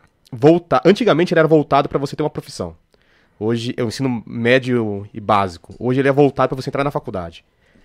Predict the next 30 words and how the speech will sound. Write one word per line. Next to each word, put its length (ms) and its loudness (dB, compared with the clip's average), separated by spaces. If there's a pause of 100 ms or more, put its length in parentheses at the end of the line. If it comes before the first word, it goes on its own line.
(380)
Então 440 2
as 120 4
pessoas, 360 4
elas 100 0
são 100 -2
pegadas, 500 2
elas 120 0
são 100 -2
ensinadas 840 -2
para 200 -2
poderem 460 0
entrar 260 -4
na 80 -4
faculdade. 520 -10 (760)
E, 720 4 (600)
e 60 2
aí, 60 4
pegando 200 6
aquele 160 2
gancho 200 4
que 60 -6
o 220 2
Elis 180 -2
falou 120 0
sobre 180 -2
a 20 4
acarajé, 640 0
a 120 -4
Bíblia 220 0
fala 440 0